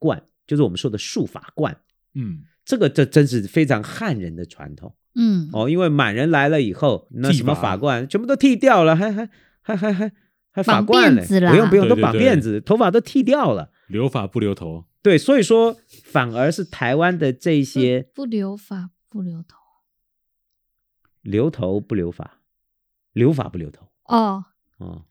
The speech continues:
Speaker 1: 留发不留头。你要吗？
Speaker 3: <laughs> 没事啊，没事。
Speaker 1: 你要你的
Speaker 3: 我刚刚逻辑错乱而已。
Speaker 1: 你，你如果想要把你的头发留着，
Speaker 2: 嗯。就把脑袋交出来。
Speaker 1: 就把你的脑袋交出来。
Speaker 3: 哦，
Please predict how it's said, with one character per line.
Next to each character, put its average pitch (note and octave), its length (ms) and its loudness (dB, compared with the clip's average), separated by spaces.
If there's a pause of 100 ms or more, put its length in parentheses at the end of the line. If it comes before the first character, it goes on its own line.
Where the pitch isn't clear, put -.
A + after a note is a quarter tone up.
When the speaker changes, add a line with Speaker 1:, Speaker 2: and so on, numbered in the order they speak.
(340)
Speaker 1:
留 B2 180 -2
发 - 160 -14
不 - 100 -18
留 - 120 -14
头。 - 180 -20 (440)
你 B2 180 0
要 F#3+ 260 4
吗？ E3 360 4 (120)
Speaker 3:
<laughs> - 120 -20
没 C#4+ 100 2
事 D#4+ 120 -2
啊， - 20 0 (140)
没 F4+ 40 6
事。 - 120 0
Speaker 1:
你 E3 160 4
要 B3+ 180 6
你 C#4 60 6
的 F4 80 6
Speaker 3:
我 - 60 6
刚 D#3 80 4
刚 - 180 6
逻 D4 200 4
辑 C4+ 220 -2
错 D4 380 -2
乱 C#4 240 0
而 E3+ 80 4
已。 D#4 80 2
Speaker 1:
你， F3+ 240 2
你 F#3 80 -6
如 B3 100 4
果 E3+ 220 6
想 C3+ 320 2
要 F#3+ 260 6
把 C#3+ 200 2
你 D3+ 60 4
的 C3+ 60 4
头 C3 320 2
发 B2 200 2
留 F#2+ 260 0
着， G#2 160 0
Speaker 2:
嗯。 - 100 -12 (420)
就 C#3+ 140 -2
把 B2 140 -4
脑 A2 160 -4
袋 A#2+ 160 -2
交 G#2+ 180 -2
出 G#2 140 -4
来。 F#2+ 60 -4
Speaker 1:
就 A#2 80 0
把 G#2+ 120 -2
你 G#2 60 -6
的 A2 80 -4
脑 F2 180 -6
袋 E2+ 140 -8
交 F2 220 -10
出 F2 120 -14
来。 - 220 -16
Speaker 3:
哦， E4 260 0